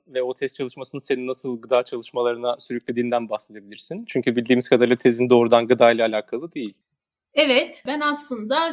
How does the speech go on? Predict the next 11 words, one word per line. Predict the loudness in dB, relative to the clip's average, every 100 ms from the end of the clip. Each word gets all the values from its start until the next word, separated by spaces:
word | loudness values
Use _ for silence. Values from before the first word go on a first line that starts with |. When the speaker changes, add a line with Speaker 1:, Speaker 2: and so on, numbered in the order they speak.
| -4
Speaker 2:
e, | -6 -2
on | -2
sekizinci | 0 -2 -4 -6 -6 -8
yüzyılda | -6 -6 -4 -2 -2 -2
çok | -4 -8 -6
temel | -6 0 0 0
bir | -4 -8 -10
tüketimdeki | -12 -12 -10 -12 -8 -8
değişimi | -6 -6 -4 -2 0 0 -4 -4
tartışmaya | -2 -2 -6 -8 -8 -6 -4 -4 -8 _ _ -8
çalıştım | -6 -6 -8 -8 -10 -12 -12